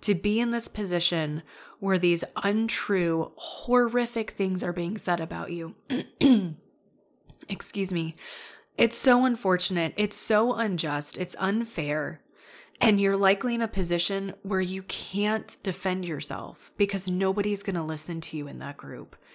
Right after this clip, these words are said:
And there's just, the only way to say that is that is just shitty. <laughs> Or, "John, if you don't want me to say that, that's just crappy. If you wanna edit that out."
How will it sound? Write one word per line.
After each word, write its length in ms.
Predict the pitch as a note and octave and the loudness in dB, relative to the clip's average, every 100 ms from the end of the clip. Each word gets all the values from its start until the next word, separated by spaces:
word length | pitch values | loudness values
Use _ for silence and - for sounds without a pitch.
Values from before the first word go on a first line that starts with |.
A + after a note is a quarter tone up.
| - - - - | -20 -20 -20 -4
And 200 | G3+ F#3 | 0 4
there's 220 | G3+ A3 | 4 4
just, 240 | A3 - - B2 _ - - | 2 -4 -6 -14 _ -16 -6
the 160 | G#3 A#3 | 2 4
only 140 | B3 | 4
way 100 | C4 | 4
to 100 | A#3 | 4
say 240 | - F3+ F3 | 2 2 0
that 180 | E3 | 0
is 100 | D#3 E3+ | -2 -2
that 160 | G3+ | 0
is 160 | G#3 F3+ | -2 -4
just 300 | D#3 - - | -6 -4 -2
shitty. 600 | - - D#3+ D3+ - - - - | -2 -2 -2 -4 -6 -4 -4 0
<laughs> 160 | C#4+ - - - - - - - - | 0 0 -10 -14 -10 -10 -10 -14 -4
Or, 160 | - F3 | 2 4
"John, 320 | G#3+ A3+ A#3+ | 8 8 8
if 120 | G#3+ | 4
you 80 | F#3 | 4
don't 160 | G#3+ B3+ | 6 6
want 120 | A#3+ | 6
me 100 | A3+ | 4
to 80 | G#3+ | 2
say 180 | G#3 G3 | 4 4
that, 160 | F#3 | 6
that's 220 | E3 A3 | 6 4
just 200 | B3 A3+ | 2 0
crappy. 760 | - - F#3 E3 D3+ C3+ - - _ | -2 0 2 2 0 -8 -8 -10 _
If 80 | F3+ | -2
you 80 | F3 | 2
wanna 220 | F3+ - | 4 6
edit 300 | F#3 G3 G3 | 6 6 4
that 180 | F#3 F3 | 2 4
out." 400 | E3 D3+ D3+ | 2 0 -2